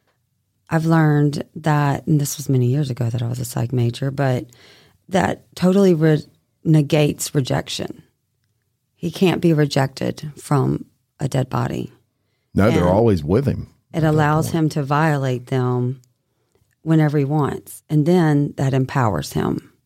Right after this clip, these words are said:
Speaker 1: And so what happens when you get empowered?
Speaker 2: You,
Speaker 1: You want more.
Speaker 2: Yeah.
Speaker 1: So during the spring and summer of nineteen seventy-four, police in the Pacific Northwest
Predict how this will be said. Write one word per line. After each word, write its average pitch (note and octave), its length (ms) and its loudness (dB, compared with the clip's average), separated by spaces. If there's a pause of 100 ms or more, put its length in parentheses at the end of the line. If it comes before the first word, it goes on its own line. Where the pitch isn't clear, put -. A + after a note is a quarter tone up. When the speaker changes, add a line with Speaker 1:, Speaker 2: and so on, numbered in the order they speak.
(280)
Speaker 1:
And C#3 140 -4
so D3 140 0
what D3 160 0
happens D3 360 0
when C3+ 140 2
you B2 100 0
get B2+ 180 -2
empowered? - 600 -6 (1200)
Speaker 2:
You, E2 160 2 (180)
Speaker 1:
You C#3+ 280 0
want - 240 0
more. - 460 -2
Speaker 2:
Yeah. D2+ 360 0 (680)
Speaker 1:
So D3 920 -2 (140)
during G3 360 4
the D#3+ 80 2
spring D#3+ 460 4
and D3 100 4
summer D3+ 320 2
of C#3 80 0
nineteen C#3+ 400 2
seventy-four, C#3 960 0 (460)
police D#3 400 0
in D3+ 60 0
the D3 60 0
Pacific C#3+ 480 -4
Northwest C3+ 920 -2